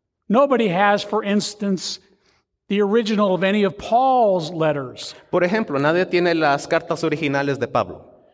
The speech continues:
Speaker 1: What we do have today are called manuscripts.
Speaker 2: Lo que sí tenemos hoy son algo que es llamado manuscritos.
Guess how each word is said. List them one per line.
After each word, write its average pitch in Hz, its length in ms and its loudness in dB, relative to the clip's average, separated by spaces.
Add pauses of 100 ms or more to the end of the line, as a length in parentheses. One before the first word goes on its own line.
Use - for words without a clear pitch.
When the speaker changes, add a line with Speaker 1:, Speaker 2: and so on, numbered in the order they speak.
(420)
Speaker 1:
What 202 220 2
we 196 120 2
do 226 240 4
have 247 260 2
today 170 320 2
are 208 180 2
called 170 560 0
manuscripts. 240 800 2
Speaker 2:
Lo 127 80 -2
que 120 120 -2
sí 135 140 -4
tenemos 107 520 -4
hoy 175 340 0
son 127 260 -6
algo 127 260 -4
que 120 280 0
es 120 100 -4
llamado 120 380 -2
manuscritos. 120 720 -6